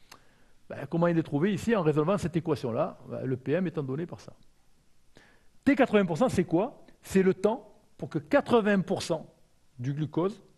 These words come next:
passe d'une boîte dans l'autre, pour que quatre-vingts pour cent soient métabolisés. Voilà. Tôt ou tard, si vous laissez le glucose, il sera toujours métabolisé au cours du temps,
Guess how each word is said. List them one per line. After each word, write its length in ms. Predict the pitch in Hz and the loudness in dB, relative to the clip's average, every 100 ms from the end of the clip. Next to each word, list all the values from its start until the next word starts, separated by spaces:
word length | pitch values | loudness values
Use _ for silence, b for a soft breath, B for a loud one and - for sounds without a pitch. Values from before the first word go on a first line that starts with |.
| - _ | -20 _
passe 280 | 196 202 - 139 | 0 0 -4 -10
d'une 240 | 123 160 185 | -4 0 0
boîte 260 | 143 196 | 0 -2
dans 80 | 147 | -2
l'autre, 280 | 127 - - - - | -8 -10 -18 -20 -14
pour 140 | 131 | -10
que 40 | - | -6
quatre-vingts 280 | 175 151 | -4 -4
pour 100 | 139 | -4
cent 60 | 180 | -6
soient 120 | 170 | -6
métabolisés. 460 | 143 143 123 113 - - - - | -6 -6 -6 -12 -18 -20 -20 -20
Voilà. 180 | 226 - b b b _ _ _ - - | -20 -20 b b b _ _ _ -10 0
Tôt 140 | 254 | 2
ou 60 | 202 | 2
tard, 340 | 185 220 233 - | 2 0 -4 -16
si 180 | - 156 | -8 -2
vous 120 | 165 | 0
laissez 460 | 170 170 175 131 - | 0 2 0 -2 -10
le 140 | 131 135 | -8 -6
glucose, 480 | 127 147 185 247 - | -6 -2 -2 -2 -12
il 80 | - | -10
sera 220 | 147 185 | -6 -6
toujours 380 | - - 226 220 | -6 0 0 2
métabolisé 600 | 190 175 147 135 117 104 - | 0 0 0 -2 -6 -10 -12
au 60 | |
cours 200 | 127 135 | -14 -8
du 80 | 120 | -8
temps, 240 | 117 240 | -6 -8